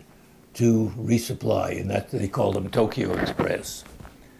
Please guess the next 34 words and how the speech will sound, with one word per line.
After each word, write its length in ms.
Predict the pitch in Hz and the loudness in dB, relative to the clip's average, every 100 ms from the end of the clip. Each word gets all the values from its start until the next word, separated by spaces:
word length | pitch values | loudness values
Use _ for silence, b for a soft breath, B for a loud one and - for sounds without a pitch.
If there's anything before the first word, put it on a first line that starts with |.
| B B B B - | B B B B -6
And 160 | 101 107 | -2 2
when 220 | 104 107 | 2 4
we 160 | 131 | 4
heard 360 | 120 117 113 104 | 6 6 6 4
that 140 | 95 - | 0 2
they 160 | 113 | 2
were 160 | 104 95 | 2 0
coming 380 | - 110 104 98 | 0 2 2 2
down 320 | 107 107 101 | 2 2 0
a 40 | |
certain 400 | - 120 113 110 | -2 -2 -2 -2
way 340 | 101 104 107 107 | 2 4 4 2
into 220 | 110 110 | 0 -2
Kolombangara 1000 | - 117 110 101 98 95 98 101 101 101 | 2 4 4 2 2 0 2 0 2 0
and, 180 | 92 92 | -2 -4
and, 360 | 107 95 92 | -4 -2 -2
uh, 160 | 92 92 | -2 -2
Kula 340 | - 127 107 | 2 4 4
Gulf, 500 | 95 113 104 90 - B B B B B B | 4 4 4 0 -8 B B B B B B
we 180 | - 117 | 2 4
went, 440 | 110 104 101 - | 6 4 0 -4
uh, 220 | 110 95 92 | -2 -2 -2
went 280 | 101 104 101 | -2 0 2
out 220 | 101 110 | 2 4
looking 280 | 107 107 104 | 2 2 -2
for 220 | 107 101 | 2 2
them, 160 | 95 92 | 2 -2
and 80 | |
like 240 | 98 101 131 | 0 2 2
I 80 | 104 | 2
say, 400 | - 98 95 B B - | 2 0 -2 B B -6
they 180 | - 113 | 0 2
found 360 | - 113 90 95 | 2 0 0 -6
us. 240 | - | -8